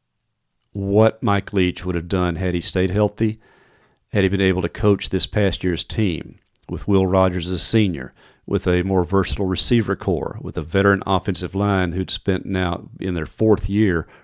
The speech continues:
running air raid blocking systems instead of forced to change to what they tried to do. I'm never gonna lambast Zach Arnett for changing.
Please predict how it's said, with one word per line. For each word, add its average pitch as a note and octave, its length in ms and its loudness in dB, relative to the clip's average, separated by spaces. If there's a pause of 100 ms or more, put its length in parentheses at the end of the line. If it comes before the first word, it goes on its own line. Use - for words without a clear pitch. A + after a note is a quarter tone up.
running F#2+ 340 -2
air F#2+ 160 2
raid F2+ 240 -2
blocking F#2 400 0
systems E2+ 480 -6
instead F2 260 -4
of E2+ 80 -4
forced - 380 -4
to F2+ 80 -4
change E2+ 480 -4
to D#2+ 160 -10
what E2+ 240 -6
they E2 240 -6 (240)
tried F#2+ 340 2
to E2 60 -8
do. D2+ 240 -6 (340)
I'm F#2 220 0
never A#2 260 6
gonna B2 480 2 (1000)
lambast F#2 800 0 (360)
Zach G2 300 0
Arnett F#2 340 0
for F2 80 -8
changing. F2+ 460 -4